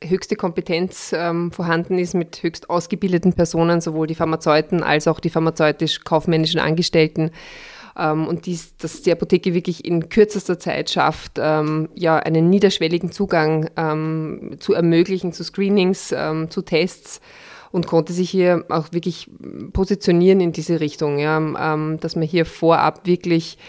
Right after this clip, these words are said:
äh, bevor man eben krank wird, in Richtung Gesundheitsförderung, Prävention, hier schon die Apotheke nutzen kann,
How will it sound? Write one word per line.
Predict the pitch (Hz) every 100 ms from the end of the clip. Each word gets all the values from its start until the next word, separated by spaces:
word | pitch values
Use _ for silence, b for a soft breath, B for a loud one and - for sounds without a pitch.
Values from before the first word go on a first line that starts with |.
| B B
äh, | - 175
bevor | 165 180 196
man | 202 196
eben | 170 190
krank | - 139 180 -
wird, | 190 185 185
in | 165 180
Richtung | 180 180
Gesundheitsförderung, | 170 190 202 180 - 165 175 170
Prävention, | 170 170 175 170 175 165 175 170
hier | 170 180
schon | 170 170
die | 165
Apotheke | 147 180 160 165
nutzen | 170 170 -
kann, | 135 156 156